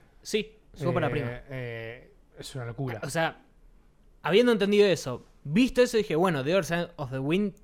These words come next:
Speaker 1: tiene que ser, no sé, algo po-, por ese estilo, me tiene que encantar. Y no, no pasó. Estaba esperando el momento.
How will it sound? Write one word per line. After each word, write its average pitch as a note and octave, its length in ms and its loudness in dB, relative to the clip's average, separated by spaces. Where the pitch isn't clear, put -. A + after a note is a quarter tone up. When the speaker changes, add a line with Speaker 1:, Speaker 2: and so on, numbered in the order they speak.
Speaker 1:
tiene F#3 200 2
que C#3+ 120 -4
ser, F#3 400 2
no B2 120 -10
sé, D#3 380 -2
algo D3+ 560 4
po-, C3+ 140 -10
por D#3+ 200 0
ese E3+ 140 0
estilo, F#3+ 300 2
me C#3 120 0
tiene F#3 240 4
que D#3 80 0
encantar. C#3+ 680 0
Y C3+ 160 -8
no, D3 320 0
no D3+ 80 0
pasó. D#3+ 180 2
Estaba G#3+ 240 4
esperando G#3 400 4
el F3+ 60 4
momento. F3 760 4